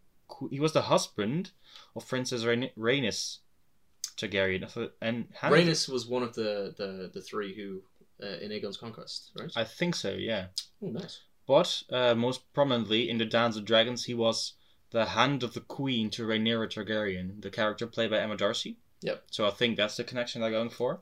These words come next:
Speaker 2: I love his hair. His hair looks amazing.
Speaker 1: Mm-hmm. Then we go on to Alicent Hightower, played by Olivia Cook, and Otto Hightower, played by Rhys Ifans.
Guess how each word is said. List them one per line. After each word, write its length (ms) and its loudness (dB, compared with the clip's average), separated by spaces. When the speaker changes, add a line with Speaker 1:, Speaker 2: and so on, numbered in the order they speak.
Speaker 2:
I 100 4
love 140 6
his 100 -2
hair. 260 -4
His 160 -8
hair 140 -2
looks 160 -2
amazing. 540 -8
Speaker 1:
Mm-hmm. 340 -2
Then 280 8
we 80 4
go 240 8
on 180 4
to 300 -2
Alicent 500 4
Hightower, 640 4
played 320 -2
by 160 2
Olivia 460 0
Cook, 380 -2
and 280 2
Otto 320 4
Hightower, 680 2
played 460 -2
by 380 0
Rhys 500 -2
Ifans. 600 -6